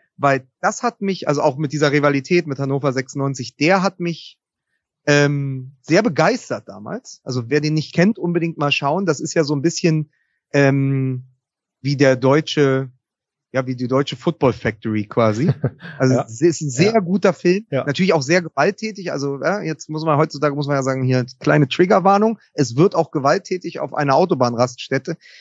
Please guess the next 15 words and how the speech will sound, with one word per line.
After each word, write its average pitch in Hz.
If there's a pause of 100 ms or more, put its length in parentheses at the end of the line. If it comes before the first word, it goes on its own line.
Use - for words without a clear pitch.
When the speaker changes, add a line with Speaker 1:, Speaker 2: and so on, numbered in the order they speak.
(200)
Speaker 1:
Aber -
da 160
habe 214
ich -
so 214
ein 175
bisschen 202
damals 170
die -
Fanseele 151
auch - (200)
von 120
Braunschweig, 120 (600)
äh, 131
verstanden. 131